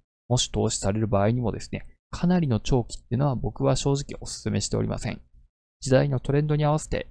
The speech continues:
勝負していくようなイーティーエフかなと思っております。不動産関係のイーティーエフについても少し紹介させていただきたいと思います。アイワイアールとアールダブリューアール。アールダブリューアールは楽天証券でのみ買い付け手数料無料です。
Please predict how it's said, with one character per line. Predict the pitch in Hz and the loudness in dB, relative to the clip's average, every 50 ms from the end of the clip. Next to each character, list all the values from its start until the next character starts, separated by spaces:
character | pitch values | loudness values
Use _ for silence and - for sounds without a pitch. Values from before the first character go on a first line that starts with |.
| - - | -10 -6
勝 | - - 110 98 | 2 2 2 2
負 | 98 92 | 2 -2
し | - - | -6 -4
て | - 101 | -2 -2
い | 98 | -2
く | - - | -2 -2
よ | 107 104 | -2 -2
う | |
な | 101 98 | -2 -2
イ | 101 95 98 | -4 -4 -4
ー | - | -2
テ | 107 | -2
ィ | |
ー | 98 | 0
エ | 95 | 0
フ | - | 0
か | - 104 | 0 -2
な | 101 110 | -2 -2
と | - 110 | -2 -4
思 | 104 - | -8 -8
っ | - | -8
て | - 92 | -10 -12
お | |
り | 92 80 | -10 -10
ま | 67 - - - | -10 -12 -14 -16
す。 | - _ _ _ _ _ _ _ - | -20 _ _ _ _ _ _ _ -6
不 | 143 | -4
動 | 160 170 | -4 -4
産 | 160 - 156 156 160 | -2 -2 -4 -4 -2
関 | - 160 156 131 | 0 0 -2 -2
係 | - - 104 104 | 0 0 0 2
の | 120 123 123 | 2 2 2
イ | 117 113 - | 0 0 -2
ー | |
テ | - 113 | -2 -2
ィ | 113 | -2
ー | |
エ | |
フ | 110 - | 0 -2
に | 107 98 | -4 -6
つ | - - | -4 -6
い | 101 101 | -2 0
て | 143 | 0
も | 143 143 127 | 0 0 -2
少 | - - 117 | -4 -6 -6
し | - - - - | -4 -4 -4 -2
紹 | 104 104 104 | -4 -4 -4
介 | 107 107 113 | -4 -6 -4
さ | - 117 | -6 -6
せ | - - | -6 -6
て | - | -8
い | 117 | -4
た | - 113 | -2 -2
だ | 107 110 | -2 -2
き | - | -4
た | - 113 | -6 -8
い | 113 | -6
と | - | -6
思 | 104 - - | -6 -8 -8
い | - | -8
ま | - - - | -8 -8 -6
す。 | - - - - - - _ _ _ _ _ _ _ _ _ _ _ _ _ _ _ _ _ _ - | -4 -6 -6 -6 -12 -20 _ _ _ _ _ _ _ _ _ _ _ _ _ _ _ _ _ _ 0
ア | 120 139 | 2 2
イ | 147 | 4
ワ | 147 143 139 | 4 2 2
イ | 139 135 | 2 2
ア | 127 117 | 2 2
ー | 107 | 0
ル | 104 | 2
と | - 107 107 - | 2 0 0 0
ア | - - 120 139 | 0 0 2 2
ー | |
ル | 139 135 | 2 2
ダ | 123 120 | 0 0
ブ | 123 120 | 2 2
リ | 117 | 0
ュ | 113 | 0
ー | 104 | 0
ア | 92 | 0
ー | 95 | -2
ル。 | - - - - _ _ - | -6 -8 -12 -18 _ _ -2
ア | 156 151 151 | -2 0 2
ー | 156 | 0
ル | 156 | 2
ダ | 156 156 147 | 2 0 0
ブ | 151 147 | 0 0
リ | 151 147 | 0 2
ュ | 151 | 2
ー | 151 | 2
ア | 147 135 | 2 0
ー | |
ル | 113 107 104 | 0 -2 0
は | 101 101 104 - - - _ _ - | 0 0 0 -2 -6 -18 _ _ -4
楽 | 104 104 - | -4 -2 -2
天 | - 135 127 | 0 0 0
証 | 123 - 135 123 113 | 0 2 0 0 0
券 | - 101 98 | 0 -2 -2
で | 98 104 | 0 0
の | 117 131 | 0 0
み | - - - - | -2 -4 -8 -6
買 | - - 107 | -2 -2 -2
い | - | -2
付 | - - 98 | -2 -6 -6
け | - | -6
手 | - - | -4 -4
数 | - - 104 | -2 -2 -2
料 | 98 98 92 | -2 -4 -6
無 | - - | -6 -6
料 | 98 95 - | -6 -6 -6
で | - - - | -6 -6 -8
す。 | - - - - | -6 -8 -10 -12